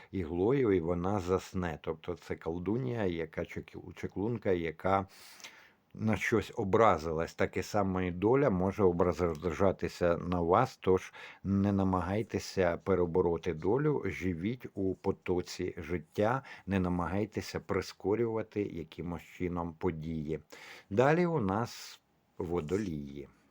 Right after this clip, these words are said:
Водоліям врожайності руна випала в прямій позиції, тож ви отримаєте у це півріччя обов'язково те, на що давно вже плекали. Якщо ви працювали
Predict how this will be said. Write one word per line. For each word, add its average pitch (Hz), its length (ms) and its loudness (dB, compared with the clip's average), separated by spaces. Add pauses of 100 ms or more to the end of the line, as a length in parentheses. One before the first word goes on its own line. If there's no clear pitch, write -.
(720)
Водоліям 101 920 2
врожайності 90 960 -2
руна 147 340 -2
випала 135 400 -2
в 113 80 -8
прямій 80 340 -6
позиції, 85 680 -8
тож 95 300 -4
ви 87 140 -2
отримаєте 82 840 -4
у 80 180 -6
це - 220 -4
півріччя 85 760 -2 (240)
обов'язково 92 800 0
те, 104 320 0
на 87 220 -4
що 92 360 -2
давно 85 460 -4
вже 82 240 -2
плекали. 78 600 -4
Якщо 80 340 -6
ви 78 100 -6
працювали 82 920 -2